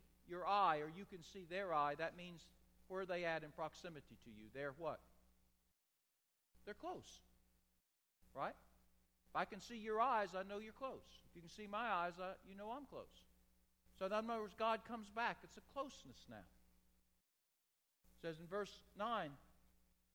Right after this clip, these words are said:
"Don't you be as a horse or as a mule." <laughs> Don't you be like a Georgia mule. Don't, don't, don't you act stubborn and be crazy.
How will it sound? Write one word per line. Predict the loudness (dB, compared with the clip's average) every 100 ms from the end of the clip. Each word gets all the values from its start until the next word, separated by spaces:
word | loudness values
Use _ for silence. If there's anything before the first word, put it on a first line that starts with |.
| _ _ _ _ _ _ _ _ _ _ _ _ _ _ _ _ _ 2
"Don't | 2 4
you | -2
be | 0 2
as | 2 0
a | -2
horse | 2 6 6 4 -2
or | -2
as | -2
a | -4
mule." | -6 -6 -8 -10 -16 -20 -20 -6
<laughs> | -6 -6 -14 -18 -20 -20 -20 _ _ _ _ _ _ _
Don't | -6 -4
you | -4
be | 0
like | 6 6 4
a |
Georgia | -2 4 4 2 -6
mule. | -6 -8 -10 -14 -20 -20 -20 -20 _ _ _ _ _ _ _ -10 -2
Don't, | -2 0
don't, | 0 0 0
don't | -2 0
you | 0 0 -2 -14 -20 -20 -20 0
act | 4 4 4 -12 -20 -20 -16
stubborn | -14 8 8 8 2 -2 -10 -14
and | -12
be | -10 -2
crazy. | 2 2 2 -6